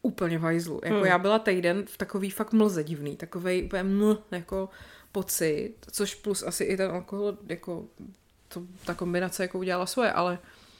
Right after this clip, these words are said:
Speaker 1: že fakt jsem čuměla, no.
Speaker 2: Hmm.
Speaker 1: Jako, že ten mozek asi na tom hodně jede. Já jsem to jako slýchala často, jo, takový ty věci, jako jak ten cukr, blabla, ale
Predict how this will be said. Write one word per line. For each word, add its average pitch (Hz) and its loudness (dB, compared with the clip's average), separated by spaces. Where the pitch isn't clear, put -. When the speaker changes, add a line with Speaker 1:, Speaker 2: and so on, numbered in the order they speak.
Speaker 1:
že 175 0
fakt - -6
jsem 196 0
čuměla, 226 2
no. 156 -4
Speaker 2:
Hmm. 165 -2
Speaker 1:
Jako, 185 -2
že 190 -4
ten 180 0
mozek 175 -2
asi 170 -2
na 180 -6
tom 175 -8
hodně 208 -2
jede. 165 -2
Já 175 2
jsem 202 2
to 208 2
jako 214 0
slýchala 240 -2
často, 196 -6
jo, 165 -2
takový 180 -6
ty 170 -6
věci, 160 -6
jako - -8
jak - -16
ten - -14
cukr, - -12
blabla, 170 -6
ale 170 -2